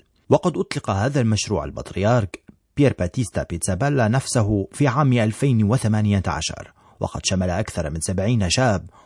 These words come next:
وهم يعملون الآن في مؤسسات دينية، تربوية، اجتماعية وطبية، وفي مشاريع تنمية. ويساعدهم هذا المشروع على محاربة البطالة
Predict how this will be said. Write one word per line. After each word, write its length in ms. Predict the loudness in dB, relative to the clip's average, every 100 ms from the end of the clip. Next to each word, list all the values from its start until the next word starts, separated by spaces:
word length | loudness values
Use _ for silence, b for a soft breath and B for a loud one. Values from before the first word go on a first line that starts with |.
| b -6
وهم 280 | -2 0
يعملون 440 | 2 4 6 6 6
الآن 340 | 4 2 2
في 140 | 2 2
مؤسسات 580 | 2 2 0 0 0
دينية، 580 | 0 2 0 0 -4 -10 -16 b b b 0
تربوية، 520 | 2 4 6 6 6
اجتماعية 580 | 4 2 4 4 4 4
وطبية، 720 | 4 2 0 -4 -6 -8 -10 b b -10
وفي 240 | -4 0
مشاريع 600 | 2 4 2 0 0 0
تنمية. 420 | 0 0 -2 -12 -18 b b b
ويساعدهم 760 | 0 2 4 2 4 6 6 6
هذا 220 | 4 4
المشروع 540 | 4 2 0 -6 -12 B B B
على 120 | -10 -6
محاربة 520 | -6 -4 -2 2 2 0
البطالة 640 | -2 0 2 2 0